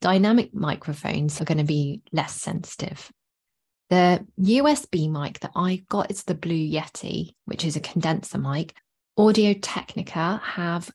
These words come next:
great dynamic mics, such as the A T R twenty-one hundred X.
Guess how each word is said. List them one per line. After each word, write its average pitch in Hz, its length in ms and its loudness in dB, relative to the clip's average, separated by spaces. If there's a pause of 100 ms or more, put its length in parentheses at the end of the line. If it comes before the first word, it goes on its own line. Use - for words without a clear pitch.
(100)
great 170 260 -2
dynamic 160 460 -2
mics, 165 380 0
such - 420 -6
as 165 80 -6
the - 160 -4
A 165 160 2
T 165 340 -2
R 156 340 0 (840)
twenty-one 156 720 0
hundred 151 640 0
X. - 560 -6